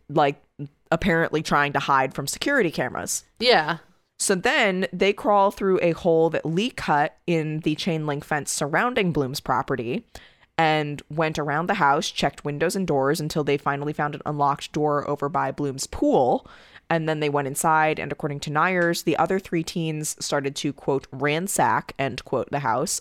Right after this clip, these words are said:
Speaker 1: ultimately stealing close to five hundred thousand dollars in clothes, art, Rolex watches, Louis Vuitton luggage. Like, they went on a fucking
Speaker 2: Damn.
Speaker 1: shopping spree.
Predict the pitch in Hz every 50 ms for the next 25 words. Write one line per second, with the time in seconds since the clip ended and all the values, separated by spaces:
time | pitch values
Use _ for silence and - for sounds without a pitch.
0 | - - 170 170 - 180 165 - - 170 175 - - 175 170 160 156 151 151 -
1 | - 160 165 - - - 147 131 - _ - 143 147 165 185 190 196 214 - 180
2 | 170 165 160 170 170 160 - - - 131 147 165 180 190 190 196 185 180 175 156
3 | 143 147 143 135 123 - - - - - - - - - - - - - - _
4 | - 170 165 156 147 143 131 - _ _ _ - - 180 165 156 139 123 113 120
5 | 160 - - - _ _ _ _ _ _ _ _ _ _ _ - 170 156 120 139
6 | - - - - - - _ _ _ _ _ _ _ _ - 151 156 160 160 170
7 | 165 165 - - - 156 135 139 143 - 151 123 101 - 170 - - _ 156 156
8 | 156 170 170 170 165 151 165 - 170 151 139 135 127 127 123 120 123 113 90 117
9 | 185 - - - - - 156 165 151 143 135 135 - - _ _ _ _ _ _
10 | _ _ _ _ _ _ _ _ _ _ _ _ _ _ - 214 196 202 220 214
11 | 202 196 190 180 - 170 165 160 156 151 160 147 143 - 165 147 - - 82 -